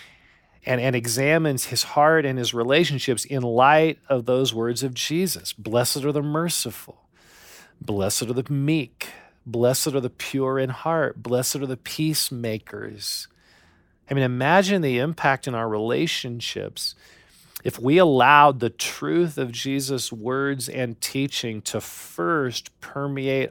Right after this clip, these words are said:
our own hearts. Well, the third way that we can embrace Jesus' truth <clears throat> in our relationships is by speaking the truth to others. Speaking the truth to others. Look again at what happens next in this passage in John eight.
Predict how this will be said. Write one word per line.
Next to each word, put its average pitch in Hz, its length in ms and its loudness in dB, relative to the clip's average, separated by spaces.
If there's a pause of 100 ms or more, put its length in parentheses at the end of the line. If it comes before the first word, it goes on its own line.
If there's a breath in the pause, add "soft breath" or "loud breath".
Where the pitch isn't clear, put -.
our 117 180 -6
own 139 220 -4
hearts. 95 480 -12 (1600 soft breath)
Well, 139 100 2
the 151 80 6
third 220 440 2
way 135 320 6
that 120 220 -2
we 131 240 2
can 135 140 -2
embrace 123 380 0
Jesus' 131 600 -4
truth 120 560 -6 (920 loud breath)
<clears throat> 170 280 8
in 143 120 4
our 127 120 4
relationships 127 680 2
is 120 120 -2
by 117 180 0
speaking 151 640 0
the 139 80 0
truth 107 560 -6
to 123 260 -4
others. - 760 -2 (460 soft breath)
Speaking 143 460 0
the 143 80 2
truth 117 320 -2
to 135 120 2
others. 120 220 2
Look 156 180 2
again 160 200 4
at 135 80 4
what 127 120 2
happens 131 400 2
next 120 300 -2
in 117 80 -6
this 110 140 -6
passage 113 540 -2
in 104 80 -6
John 107 260 -2
eight. 117 340 -2